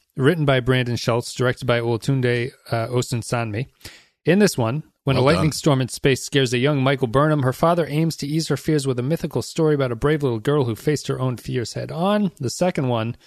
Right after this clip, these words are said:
Speaker 1: is called Ephraim and Dot. It is the fifth one of the second series of these things, written by Chris Silvestri and Anthony Moranville, directed by Michael Giac-,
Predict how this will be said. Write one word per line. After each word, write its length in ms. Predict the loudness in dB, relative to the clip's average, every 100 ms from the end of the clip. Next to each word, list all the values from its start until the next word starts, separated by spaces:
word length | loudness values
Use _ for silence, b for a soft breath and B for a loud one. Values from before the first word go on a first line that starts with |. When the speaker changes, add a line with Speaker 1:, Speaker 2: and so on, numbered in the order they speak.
| b b _ -10
Speaker 1:
is 80 | -2
called 200 | -2 0
Ephraim 320 | -2 0 -2
and 100 | 0
Dot. 340 | 0 -2 -4 _ _ -20 b b b
It 100 | -4
is 100 | -2
the 80 | -2
fifth 260 | 2 2 2
one 140 | 0
of 100 | 0
the 60 | -4
second 300 | -4 -6 -6
series 340 | -6 -4 -6
of 80 | -6
these 160 | -8 -8
things, 340 | -8 -8 -4
written 240 | -2 0
by 160 | 0 -2
Chris 360 | 2 0 0 -8
Silvestri 680 | -2 0 2 -2 2 2 2
and 120 | 0
Anthony 440 | -2 0 0 0
Moranville, 760 | -2 -2 0 0 0 -2 -2 -4 B B B
directed 340 | 2 4 4 2
by 180 | 4
Michael 500 | 4 2 4 4 4
Giac-, 400 | 2 0 -2 -4